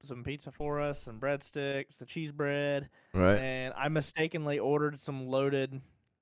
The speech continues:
Speaker 1: uh, tater tots. I, I must have fat fingered that in the parking lot leaving work,
Speaker 2: Mm.
Speaker 1: and,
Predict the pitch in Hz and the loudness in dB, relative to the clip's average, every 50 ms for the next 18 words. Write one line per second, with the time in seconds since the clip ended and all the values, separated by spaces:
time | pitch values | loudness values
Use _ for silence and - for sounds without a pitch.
0 | _ - 135 139 139 135 131 127 123 120 117 113 - 151 151 147 139 123 - 120 | _ -4 -2 0 2 2 2 2 2 0 0 -2 -2 -2 -2 -2 -2 -2 -2 -2
1 | 120 120 120 - 131 123 104 92 113 120 120 131 131 120 - - 120 - - 143 | 0 0 -2 -2 -2 -4 -4 -2 -4 -4 -4 -2 -4 -4 -4 -6 -8 -4 -2 -2
2 | 131 98 - - - 131 127 123 120 113 123 123 123 - - 117 - 131 120 117 | -2 -2 -2 -4 -6 -6 -4 -4 -4 -2 -2 -2 -2 -2 -4 -8 -4 -2 -2 -2
3 | 120 120 123 120 117 117 113 - 104 120 117 113 110 113 120 127 123 117 113 - | -2 -4 -6 -4 -2 -2 -2 0 -2 -2 -2 -2 -2 0 2 2 2 2 0 -2
4 | - - _ _ _ - - 143 151 - - - - - - - 123 120 117 117 | -6 -18 _ _ _ -6 -2 -2 -2 -2 -6 -18 -20 -18 -10 -4 -2 0 0 0
5 | 117 113 110 110 107 | 0 -2 -4 -6 -10